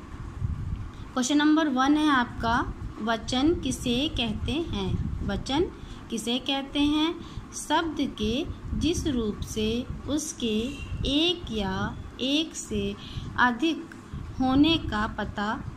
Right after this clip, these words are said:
चलता है, उसे वचन कहते हैं। शब्द के जिस रूप से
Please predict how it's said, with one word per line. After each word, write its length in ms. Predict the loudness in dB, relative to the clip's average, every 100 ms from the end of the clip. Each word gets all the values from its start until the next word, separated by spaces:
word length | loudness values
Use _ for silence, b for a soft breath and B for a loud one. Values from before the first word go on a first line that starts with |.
| -4
चलता 400 | -2 -2 -2 0
है, 380 | 0 0 0 0 0 -2 -2
उसे 340 | -2 0 0
वचन 420 | 0 -2 -2 0 0 -2 -4
कहते 460 | -4 -4 -4 -4 -4 -6 -4
हैं। 200 | -4 -6 B B B B B -6
शब्द 380 | 0 0 2 -2 0
के 200 | 0 0 -2 B B B B 0
जिस 280 | 0 0
रूप 260 | 0 0 0
से 260 | -4 -4